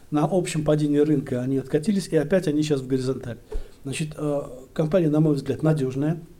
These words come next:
А, кроме того, э, хорошую прибыль генерируют. И, кроме того, они сейчас очень хорошую, с-,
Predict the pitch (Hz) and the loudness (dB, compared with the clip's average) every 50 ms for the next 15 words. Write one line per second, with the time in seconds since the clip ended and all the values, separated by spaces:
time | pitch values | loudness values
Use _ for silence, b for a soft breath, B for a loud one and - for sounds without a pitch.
0 | - - - 139 139 151 - - - - 165 170 165 156 151 151 151 151 156 156 | -20 -14 -10 -8 -8 -8 -10 -12 -6 0 0 2 2 2 2 2 4 4 4 4
1 | 147 151 B B B B B B B B - 143 135 131 131 131 131 127 127 - | 2 0 B B B B B B B B -8 -6 -6 -4 -4 -4 -4 -6 -8 -10
2 | - - - - - - - - - - - 170 151 160 151 151 - 147 - 131 | -14 -18 -18 -20 -20 -20 -20 -20 -18 -6 -2 2 2 2 2 2 0 -2 -2 -2
3 | 123 113 117 120 123 147 151 165 175 180 196 214 196 202 196 196 B B B B | -2 -2 -2 -2 2 2 4 4 4 2 2 2 2 2 2 0 B B B B
4 | B - 147 147 - 180 185 165 151 170 170 180 196 190 - 147 151 180 - - | B -8 -6 0 2 2 4 4 4 4 4 4 4 2 2 0 0 0 0 -2
5 | - 175 165 156 - - 165 151 - - 165 160 165 165 - - 165 151 | 0 0 0 0 -2 -6 -6 -8 -4 0 0 2 2 0 0 -2 -2 -2